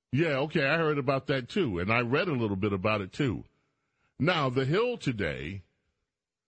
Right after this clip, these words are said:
has a, uh, column,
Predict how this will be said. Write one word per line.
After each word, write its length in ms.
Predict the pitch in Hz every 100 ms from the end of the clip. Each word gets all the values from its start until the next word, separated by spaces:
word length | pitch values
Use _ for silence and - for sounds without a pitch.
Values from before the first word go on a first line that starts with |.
| _ _ _ _ -
has 440 | 139 135 131 120 -
a, 220 | 131 120 113 117
uh, 160 | 120
column, 600 | 110 143 127 117 123 151